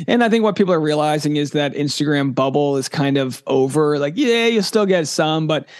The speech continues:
I don't think it's as easy monetizable as people think. So th-, they might have a hard time finding eligible people that are, like, all stars, and they might just be getting more desperate people. And maybe that makes for better T V. I don't know.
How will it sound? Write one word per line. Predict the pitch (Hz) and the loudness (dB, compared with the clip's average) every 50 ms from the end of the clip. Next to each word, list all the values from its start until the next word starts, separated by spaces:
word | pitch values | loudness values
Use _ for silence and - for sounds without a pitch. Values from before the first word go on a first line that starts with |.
| - - - | -12 -4 0
I | 180 | 0
don't | 196 196 | 2 2
think | 190 185 | 2 2
it's | 175 165 | 2 2
as | 180 175 170 160 151 | 2 2 2 0 -2
easy | - 175 170 170 156 165 165 | -2 -2 0 0 0 0 0
monetizable | 165 156 151 151 151 156 151 - - 139 143 151 139 156 156 160 147 | 0 0 0 -2 -2 -2 -2 -2 -2 -2 -2 -2 -2 0 0 0 0
as | 135 - | -2 -2
people | - - 151 143 143 135 | -2 -2 -2 -2 -2 -4
think. | 131 - 143 135 143 156 160 - - - | -4 -2 -2 0 0 -2 -4 -6 -8 -6
So | - - - 156 147 143 139 139 131 131 - _ 151 147 | -2 0 0 2 2 2 0 0 -2 -2 -6 _ -14 -10
th-, | 147 139 143 | -8 -4 0
they | 151 165 165 | 0 0 2
might | 156 156 165 208 226 | 2 2 2 2 2
have | 220 214 196 | 2 2 2
a | 190 | 2
hard | 160 175 180 180 - | 2 2 0 0 0
time | 180 170 170 160 147 - _ _ _ _ _ _ | 0 0 0 -2 -4 -6 _ _ _ _ _ _
finding | - - 170 165 180 180 170 170 165 160 151 139 - _ - | -2 0 2 2 2 2 2 2 0 0 -2 -2 -4 _ -2
eligible | 151 160 160 160 147 147 147 147 143 | 0 2 2 2 0 0 0 0 -2
people | 127 - 151 151 139 156 156 151 | 0 0 0 0 2 0 0 0
that | 147 147 147 147 143 - - | 0 0 0 0 -2 -4 -2
are, | - 143 143 143 139 139 135 131 127 - _ _ _ _ | -2 0 0 0 0 0 -2 -4 -8 -10 _ _ _ _
like, | 151 147 131 123 - _ - - - - | -4 -4 -4 -4 -8 _ -20 -16 -4 0
all | 147 151 156 156 165 | 0 2 2 2 0
stars, | 156 - - - 185 170 170 175 180 190 196 190 180 - | 0 0 0 0 2 2 2 2 2 0 0 -2 -4 -4
and | - 170 170 170 | -4 -2 0 2
they | 170 | 2
might | 170 170 180 | 2 2 0
just | 165 - 165 151 | 0 -2 -2 -2
be | 165 160 | 0 0
getting | 156 156 151 151 147 | 0 0 0 0 -2
more | 151 147 143 139 | -2 -2 -2 -4
desperate | 139 - 135 135 139 - - 160 143 | -4 -4 -4 -4 -4 -2 -2 0 0
people. | - 156 160 156 165 165 170 | 2 0 0 0 0 0 0
And | 165 151 - - - - - - | -2 -4 -6 -12 -18 -20 -14 -8
maybe | - 139 185 220 262 | -4 -2 0 0 0
that | 254 254 | 0 2
makes | 262 269 233 - | 0 0 0 -2
for | 254 240 | -2 0
better | 220 247 226 220 | 0 2 0 0
T | 214 - 226 214 | 0 0 -2 0
V. | 196 208 180 135 | 0 0 0 0
I | 113 120 | -2 -2
don't | 139 147 151 | -4 -4 -2
know. | 156 147 131 123 123 | -4 -4 -4 -6 -10